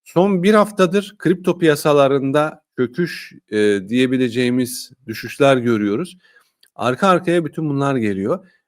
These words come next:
ve önümüzdeki özellikle iki hafta çok dikkat diyorum. Bütün piyasalarda çok büyük, çok sert dalgalanmalar olabilir. Türkiye'deki döviz kurunda dahil olmak üzere, onu belki birazdan konuşuruz.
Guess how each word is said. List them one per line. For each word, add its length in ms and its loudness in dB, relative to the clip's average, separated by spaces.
ve 60 0
önümüzdeki 880 0
özellikle 500 -2
iki 260 0
hafta 420 -2
çok 280 -4
dikkat 440 -2
diyorum. 360 -4
Bütün 240 -8
piyasalarda 640 -2
çok 380 -2
büyük, 380 0
çok 200 0
sert 420 0
dalgalanmalar 800 2
olabilir. 560 -2
Türkiye'deki 800 0
döviz 280 2
kurunda 720 -2
dahil 340 4
olmak 380 0
üzere, 220 -4
onu 220 -2
belki 260 -2
birazdan 360 0
konuşuruz. 640 -4